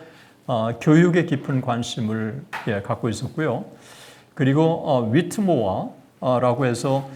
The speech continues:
선천의 신성중학교를 설립한 사람은 예일 대학을 졸업한 사람이에요. 아, 여러분, 선천의 신성학교는, 어, 상당히 좋은 학교고요.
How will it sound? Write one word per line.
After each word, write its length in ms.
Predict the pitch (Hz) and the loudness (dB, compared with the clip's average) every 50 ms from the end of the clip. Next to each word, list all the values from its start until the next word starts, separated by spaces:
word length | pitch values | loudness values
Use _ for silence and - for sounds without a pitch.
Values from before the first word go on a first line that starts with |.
| - - - - - | -18 -20 -20 -16 -12
선천의 1000 | - - - - 214 214 214 - - - 175 165 165 165 165 160 160 165 - - | -12 -6 -2 0 0 0 -2 -2 0 2 4 4 4 4 2 2 0 -2 -6 -10
신성중학교를 2250 | - - - - 214 208 202 202 202 185 180 175 175 170 165 160 160 175 214 - - - - 139 131 135 135 131 131 - - 139 131 131 123 123 120 120 120 123 131 131 131 131 139 - - - - | -12 -10 -4 -2 -2 -2 0 0 0 2 2 0 0 -2 -2 -4 -4 -8 -10 -12 -14 -4 0 2 2 2 2 0 -6 -6 -2 0 0 2 2 2 0 0 0 0 0 0 -2 -2 -4 -8 -12 -20 -20
설립한 640 | - - - - - 160 147 143 147 - 139 123 117 | -18 -16 -8 -6 -4 -4 -4 -4 -4 -2 -2 -2 -2
사람은 640 | - - 110 110 110 110 110 113 117 120 123 127 131 - - - - _ _ - 120 | -2 -2 0 0 0 0 0 0 -2 -2 -4 -6 -8 -12 -20 -20 -20 _ _ 0 2
예일 260 | 127 147 160 160 151 | 4 4 4 2 2
대학을 480 | 139 135 120 113 107 101 107 107 107 | 2 4 2 2 2 0 -4 -4 -6
졸업한 400 | 104 - 131 107 101 - - 107 | -4 -4 -4 -4 -4 -6 -6 -8
사람이에요. 560 | 101 - - 110 101 98 95 95 110 143 185 220 - - - - - - - - _ _ | -8 -8 -10 -8 -8 -6 -6 -4 -4 -4 -6 -8 -10 -16 -20 -20 -20 -20 -20 -20 _ _
아, 160 | - 123 113 120 | -2 0 2 2
여러분, 440 | 131 139 147 160 160 165 - - - - 139 | 2 2 2 0 -2 -4 -8 -10 -8 -6 -6
선천의 500 | 135 - 175 165 165 - 165 156 156 156 | -4 -2 -2 -2 -2 -2 -2 -2 -2 -2
신성학교는, 1700 | 156 - 185 175 170 - 160 160 151 147 139 135 147 185 - - 165 156 160 - 143 131 127 123 120 120 120 120 127 135 131 131 131 135 131 - - - - - _ _ _ _ - | -2 -2 -4 -2 0 0 0 2 2 0 -2 -4 -6 -8 -2 -2 -2 -2 0 0 0 2 2 2 2 2 0 0 0 0 -2 -2 -4 -6 -10 -14 -20 -20 -20 -20 _ _ _ _ -8
어, 140 | 110 107 120 | -6 -6 -6
상당히 380 | - - - 165 160 170 165 | -6 -4 -2 0 2 4 4
좋은 260 | 151 147 139 135 135 123 | 4 4 4 4 4 2
학교고요. 580 | 113 - - 131 98 107 135 151 127 135 185 | 0 0 -2 -2 0 0 0 0 0 -2 -4